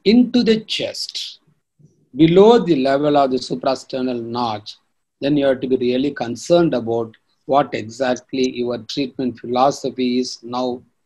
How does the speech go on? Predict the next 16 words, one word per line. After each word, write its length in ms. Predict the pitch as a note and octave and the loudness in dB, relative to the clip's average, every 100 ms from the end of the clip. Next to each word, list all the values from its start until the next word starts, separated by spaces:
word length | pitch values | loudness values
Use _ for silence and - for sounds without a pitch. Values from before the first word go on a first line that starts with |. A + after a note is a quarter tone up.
| _ _ _ - - | _ _ _ -20 -10
The 140 | B2 A#2+ | 0 2
major 840 | B2+ D#3 G3 B3+ B3+ A#3+ B3 G3 | 4 6 8 8 8 6 6 6
decision 480 | C3+ D3+ E3+ - F3 | 2 0 0 0 2
making 340 | D3+ D3 D#3 C#3+ | 0 0 0 0
will 220 | C3+ C3 | -2 -2
be 220 | C#3+ C#3 | -2 2
on 340 | C3+ C3 C3+ - _ _ _ _ | 2 0 -4 -12 _ _ _ _
whether 360 | A#2+ C3 D#3+ F#3 | -2 4 6 6
you 180 | E3+ D3 | 6 2
are 60 | |
going 280 | C3+ C#3 C#3+ | 2 0 0
to 80 | C#3+ | -2
leave 340 | C3 A#2+ C#3+ C#3+ | -2 0 0 -2
the 100 | D3 | -4
conduit 680 | - C3 C#3 C#3+ D3+ C#3+ | -4 -2 0 0 -2 -2
there 300 | C#3 D3 G#3+ | -2 0 0